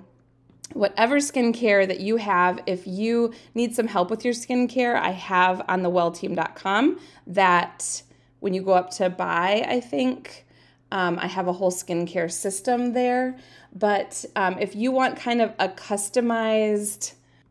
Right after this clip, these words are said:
made just for you skincare protocol with essential oils that are great for cellular turnover, as well as, you know, just anti-aging because of that, but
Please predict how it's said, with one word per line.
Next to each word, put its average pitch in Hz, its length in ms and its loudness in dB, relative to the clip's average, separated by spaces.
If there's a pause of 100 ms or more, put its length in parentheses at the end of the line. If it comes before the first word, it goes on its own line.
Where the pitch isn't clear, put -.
(500)
made 196 340 2
just 208 280 -4
for 220 120 -4
you 175 300 0
skincare 226 720 -2
protocol 269 840 2 (240)
with 214 220 4
essential 208 540 -2
oils 254 520 4 (360)
that 170 480 2
are 185 100 2
great 208 340 0
for - 140 -4
cellular 247 560 4
turnover, 233 840 0
as 185 280 -4
well 185 540 2
as, 151 640 -4 (260)
you 180 140 -6
know, 156 160 -2
just 175 220 -6
anti-aging 180 580 0
because 190 380 -4
of - 180 -4
that, 185 440 2
but 175 140 -2